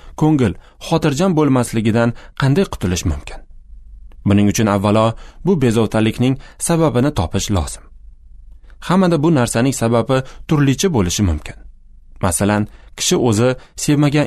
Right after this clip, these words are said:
ish bilan shug'ullanayotgan bo'lsa ham, yuragi xotirjam bo'lmasligi mumkin. Bunda kishi juda ham majburlikdan, pul topish uchun burundan sudraganday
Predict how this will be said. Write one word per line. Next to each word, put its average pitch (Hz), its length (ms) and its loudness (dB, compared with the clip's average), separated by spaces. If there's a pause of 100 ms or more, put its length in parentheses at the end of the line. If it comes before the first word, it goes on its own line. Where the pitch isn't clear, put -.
ish 143 160 -2
bilan 151 260 2
shug'ullanayotgan 131 800 2
bo'lsa 104 300 0
ham, 85 140 -2 (560)
yuragi 160 360 2
xotirjam 165 480 0
bo'lmasligi 104 520 0
mumkin. 87 360 -2 (920)
Bunda 107 240 4
kishi 120 240 0 (460)
juda 156 240 2
ham 160 200 2
majburlikdan, 131 720 0 (480)
pul 170 120 2
topish 143 440 0
uchun 156 200 2 (320)
burundan 156 420 2 (240)
sudraganday 160 720 2